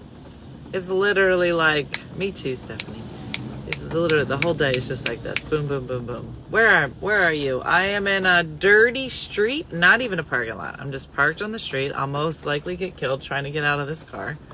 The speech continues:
uh, 'cause I'm going to this here church,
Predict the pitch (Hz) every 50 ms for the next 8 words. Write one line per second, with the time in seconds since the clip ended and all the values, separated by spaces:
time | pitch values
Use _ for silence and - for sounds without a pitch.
0 | - - - - - - - - - - - - 139 139 139 139 135 - 165 147
1 | 151 156 147 156 165 175 185 175 - 190 196 190 - - 180 175 170 - - -
2 | 131 151 - - - - - - -